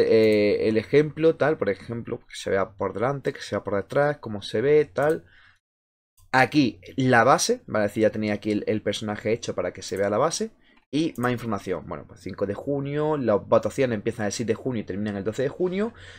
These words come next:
Y si necesitas más preguntas, si tienes más preguntas, entras al Discord. Así que esto me parece espectacular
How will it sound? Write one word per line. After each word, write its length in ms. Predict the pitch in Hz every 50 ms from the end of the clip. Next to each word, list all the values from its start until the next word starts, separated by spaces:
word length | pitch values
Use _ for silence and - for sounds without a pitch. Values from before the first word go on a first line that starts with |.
| - - _
Y 180 | - 151 165 170
si 180 | - - 113
necesitas 300 | 101 95 98 - 120 117
más 120 | 113 113 104
preguntas, 480 | - 117 117 139 156 147 - 160 151
si 80 | - -
tienes 160 | - 113 107
más 120 | 110 107 -
preguntas, 440 | - 113 131 156 151 - 202 208 - _ - -
entras 380 | 127 123 127 131 156 147 -
al 140 | 110 104 101
Discord. 380 | 110 135 - - - - - -
Así 180 | - - 113
que 80 | 117 123
esto 160 | - - 156
me 80 | 131 110
parece 460 | - 107 107 110 - - 170 - - - _ _ - - _ _ _ -
espectacular 1400 | - - 120 - - - - - - _ 123 113 - - - - 123 117 - - 113 110 110 113 131 185 -